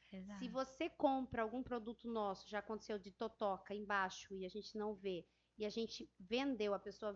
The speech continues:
Speaker 2: vem entregar pra gente, a gente assume esse erro, porque foi uma falha nossa. E assim, tem malícia das pessoas,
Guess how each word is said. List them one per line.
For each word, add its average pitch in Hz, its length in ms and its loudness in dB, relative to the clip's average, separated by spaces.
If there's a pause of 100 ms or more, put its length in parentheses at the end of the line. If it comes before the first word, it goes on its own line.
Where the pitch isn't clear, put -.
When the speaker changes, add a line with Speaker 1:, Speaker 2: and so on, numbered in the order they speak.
(160)
Speaker 2:
vem 220 260 2
entregar 220 360 2
pra 196 160 2
gente, 226 420 -2
a - 20 -6
gente 214 280 -8
assume 330 460 -4
esse - 220 -6
erro, 190 260 -4 (260)
porque 302 200 -2
foi 320 180 0
uma 320 160 4
falha 311 340 6
nossa. 285 580 2 (480)
E 285 120 4
assim, 277 220 2
tem 392 260 6
malícia 269 440 6
das 214 200 0
pessoas, 214 760 -2